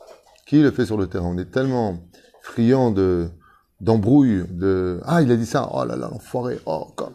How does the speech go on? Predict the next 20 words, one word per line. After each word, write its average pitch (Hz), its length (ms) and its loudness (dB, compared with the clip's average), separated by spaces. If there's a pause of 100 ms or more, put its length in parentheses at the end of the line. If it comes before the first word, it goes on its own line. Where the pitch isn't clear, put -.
(380)
qu'est-ce 160 220 0
qu'on 101 180 -6
aime 104 160 -8
ça, - 160 -16 (160)
qu'est-ce 143 220 2
qu'on 104 140 -8
kiffe 117 240 -8
ça. » - 220 -20 (840)
Avalo 113 320 4
Yidaim, 127 320 2
comme 113 180 -2
a 110 60 2
dit 113 160 0
le 110 40 2
roi 110 140 2
David 104 300 0
à - 20 0
la 101 80 -2
Vache 95 160 -4
Shalom, 101 400 0